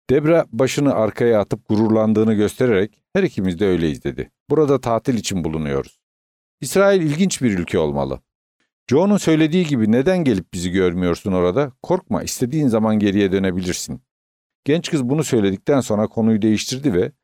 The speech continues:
"Bu makinenin hızı sadece bu kadar mı?" diye sordu. "Saat yedide Barcelona'da olmamız gerekiyor." Aralarındaki o eski soğukluk birden ortadan kalkmış gibiydi.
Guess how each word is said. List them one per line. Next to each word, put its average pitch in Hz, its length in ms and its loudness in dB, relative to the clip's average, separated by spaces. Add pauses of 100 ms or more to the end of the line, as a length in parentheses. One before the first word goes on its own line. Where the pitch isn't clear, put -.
(240)
"Bu 175 120 2
makinenin 131 560 2
hızı 120 260 0
sadece 131 480 0
bu 165 80 -6
kadar 98 340 0
mı?" 76 160 -6
diye 90 160 2
sordu. 69 480 -6 (380)
"Saat 123 440 0
yedide 117 400 0
Barcelona'da 113 640 2
olmamız 95 460 0
gerekiyor." 71 560 -4 (720)
Aralarındaki 190 720 2
o 160 200 4
eski 170 260 -2
soğukluk 117 580 -2
birden 160 280 0
ortadan 123 420 0
kalkmış 110 420 -6
gibiydi. 71 460 -8